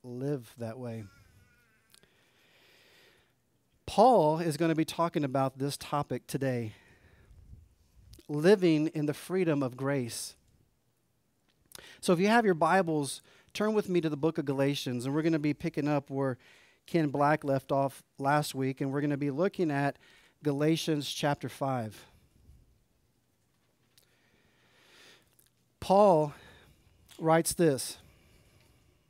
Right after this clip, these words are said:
"It is for freedom that Christ has set us free. Stand firm then,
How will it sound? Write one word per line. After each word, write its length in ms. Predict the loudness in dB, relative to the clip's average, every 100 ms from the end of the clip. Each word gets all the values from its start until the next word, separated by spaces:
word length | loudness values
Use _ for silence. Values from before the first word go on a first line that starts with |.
| _ _ _ _ _ _ _ _ _ _ _ -20 -20 -20 -20 _ _ _ _ _ _ _ _ _ _ _ _ 6
"It 120 | 8
is 120 | 8
for 160 | 6 0
freedom 520 | 2 2 6 6 6
that 200 | 4 2
Christ 520 | 2 2 4 2 0
has 160 | -2 0
set 260 | 2 2
us 120 | 2 -2
free. 580 | -4 0 2 0 -2 -10 _ _ _ _ _ _ _ _ _ _ _ _ _ _ _ _ _ _ _ _ _ _ _ _ _ _ _ _ _
Stand 500 | -4 2 4 4 2
firm 380 | 0 2 4 4
then, 400 | 2 2 -4